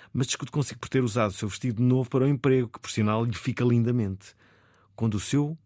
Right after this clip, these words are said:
companheiro a acusa de ficar em silêncio e assim não conseguir compreendê-la, mas assume abertamente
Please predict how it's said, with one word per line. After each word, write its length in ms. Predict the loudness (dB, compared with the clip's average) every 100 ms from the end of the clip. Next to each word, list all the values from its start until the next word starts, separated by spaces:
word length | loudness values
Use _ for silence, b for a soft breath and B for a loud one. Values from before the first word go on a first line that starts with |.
| _ _
companheiro 640 | -2 0 0 -2 -4 -6 -14 _ _ _ _ _ -4
a 100 | -2
acusa 340 | -2 -4 -4
de 60 | -6
ficar 220 | -4 -2
em 80 | -2
silêncio 580 | -2 -4 -4 -4 -10 B B B B B
e 120 | 0 2
assim 180 | 2
não 100 | 2
conseguir 340 | 2 -2 0 -2
compreendê-la, 580 | 0 0 2 2 2 2
mas 160 | 2
assume 300 | 0 0 2
abertamente 720 | 4 2 0 0 2 0 -4